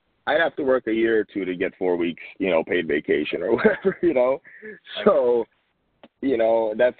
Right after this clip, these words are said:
Speaker 1: that, that's my goal, short and long term, is to just keep expanding my business, um, and be able to travel and ex-, see the world, and then make babies, have a family, and who knows what <laughs>
Speaker 2: <laughs>
Speaker 1: down the road.
Speaker 2: Oh man, you, you got, you got a little bit of everything in there.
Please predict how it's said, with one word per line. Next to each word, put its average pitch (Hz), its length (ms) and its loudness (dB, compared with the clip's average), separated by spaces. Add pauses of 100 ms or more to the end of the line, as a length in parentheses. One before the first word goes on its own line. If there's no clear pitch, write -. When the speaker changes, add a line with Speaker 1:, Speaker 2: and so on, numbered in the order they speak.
Speaker 1:
that, 135 160 2
that's 147 200 -2
my 127 200 -2
goal, 117 420 0 (120)
short 127 280 0
and 110 220 -8
long 101 300 -4
term, 95 360 -4
is 90 140 -6 (140)
to 92 120 -2
just 90 160 -12 (220)
keep 117 160 2
expanding 95 480 -2
my 90 140 0
business, 87 500 -2 (680)
um, 78 340 2
and 80 380 -4 (280)
be 104 160 6
able 90 280 -2
to - 80 -20
travel 107 520 0
and 82 260 -14
ex-, - 140 -12 (180)
see 160 100 6
the 139 100 2
world, 113 500 2
and 87 480 -12
then 104 160 0
make 98 180 0
babies, 98 320 0
have 87 160 -4
a 78 40 -16
family, 87 420 -2
and 78 220 -12 (360)
who 98 80 -6
knows 71 180 -2
what - 220 -2
<laughs> - 240 -2
Speaker 2:
<laughs> 190 220 0
Speaker 1:
down 117 160 2
the 101 80 0
road. 101 260 0 (540)
Speaker 2:
Oh 127 220 -2
man, 123 340 0
you, 135 180 -14
you 139 140 -10
got, 143 240 0
you 143 100 -8
got 143 160 0
a 139 60 -2
little 143 220 -4
bit 139 140 -4
of 135 80 0
everything 120 360 -6
in 104 80 -16
there. 101 180 -10